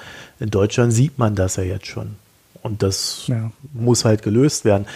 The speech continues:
Speaker 1: Interessanterweise sind ja diese ganzen Diskussionen über diese Themen eigentlich nie in dieser Komplexität zu finden, ne? Sondern da geht's halt immer nur, die Miete ist so hoch, ja, da müssen wir was tun.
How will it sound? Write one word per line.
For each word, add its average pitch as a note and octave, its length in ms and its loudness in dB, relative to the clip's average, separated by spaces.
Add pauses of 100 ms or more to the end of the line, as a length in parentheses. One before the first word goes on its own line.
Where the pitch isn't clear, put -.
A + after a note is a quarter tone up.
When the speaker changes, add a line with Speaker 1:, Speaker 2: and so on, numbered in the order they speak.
(140)
Speaker 1:
Interessanterweise D3+ 840 4
sind C3+ 180 0
ja C3+ 100 6
diese B2 220 2
ganzen A2+ 320 0
Diskussionen A#2+ 680 0
über A#2 240 2
diese G2+ 280 0
Themen C3 420 2 (260)
eigentlich A#2 500 -2
nie C#3+ 520 2 (340)
in C3 160 -6
dieser A#2+ 240 2
Komplexität A#2+ 800 -2
zu G#2 100 -6
finden, G2 440 -8
ne? G2+ 180 -6 (540)
Sondern A#2 320 0
da A#2 100 4
geht's A#2+ 220 2
halt A#2+ 100 4
immer B2 140 0
nur, B2 140 2
die A#2 80 2
Miete A#2 280 2
ist G2+ 160 0
so G#2+ 80 0
hoch, F#2 240 -2
ja, G2+ 60 2
da G#2 100 4
müssen A2+ 180 0
wir G#2+ 120 2
was G2 180 -2
tun. F#2+ 300 -6